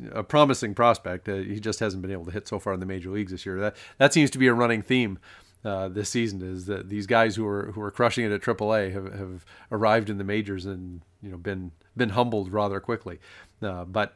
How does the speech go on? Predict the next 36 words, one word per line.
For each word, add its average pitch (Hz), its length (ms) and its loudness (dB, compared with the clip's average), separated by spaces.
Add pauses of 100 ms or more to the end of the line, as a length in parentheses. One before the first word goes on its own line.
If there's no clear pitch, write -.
in 120 100 0
any 117 160 2
case, 110 260 -2
maybe 127 240 2
keep 113 200 -2
an 98 80 -2
eye 104 160 2
on 107 200 0
Miller 107 280 -2
and 107 180 -8
Clement 101 420 -4
and, 92 200 -8
and 98 160 -10
see 110 180 -2
if 98 160 -4
either 104 180 -2
one 98 220 -4
of 104 80 -4
them, 101 180 -4 (440)
uh, 92 180 -12 (640)
you 117 100 -12
know, 95 80 -8
takes 110 300 -2
hold 110 280 0
of 110 120 -6
the 107 80 -6
position, 110 480 -6 (360)
uh, 95 180 -6
and 95 220 -8
gets 104 200 -4
more 104 160 -4
playing 104 240 -4
time. 113 260 -4
But, 90 180 -12 (320)
uh, 95 140 -6
that's 98 320 -4